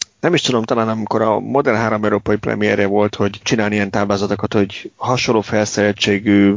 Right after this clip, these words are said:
főleg a német prémiumok, ugye a hármas B M W, eh, és társai mennyibe kerülnek a ugyanolyan felszereltségű Model háromhoz képest, szinte, szinte lehetetlen. Tehát onnantól kezdve, hogy ugye nem ugyanazok az extrák érhetők el az autókban,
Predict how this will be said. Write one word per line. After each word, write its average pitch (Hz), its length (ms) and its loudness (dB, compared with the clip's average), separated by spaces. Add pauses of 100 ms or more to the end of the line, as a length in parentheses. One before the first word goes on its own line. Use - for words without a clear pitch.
főleg 107 320 2
a 104 60 0
német 101 280 -2
prémiumok, 101 560 2
ugye 98 180 4
a 92 80 0
hármas 98 360 -2
B 107 80 -2
M 95 240 0
W, 95 60 0
eh, 95 240 2 (480)
és - 400 0
társai 101 680 0 (380)
mennyibe 107 480 0
kerülnek 110 580 0
a 90 300 0
ugyanolyan 104 320 0
felszereltségű 101 500 -2
Model 104 220 0
háromhoz 98 280 -2
képest, 110 320 0
szinte, 110 340 -2 (260)
szinte 117 360 0
lehetetlen. 95 520 -6 (420)
Tehát 117 180 0
onnantól 131 320 2
kezdve, 120 360 2
hogy 110 280 2
ugye 107 160 -2
nem 107 200 0
ugyanazok 101 320 0
az 98 120 0
extrák 98 380 -2
érhetők 98 340 -2
el 87 60 0
az 87 100 0
autókban, 98 720 -2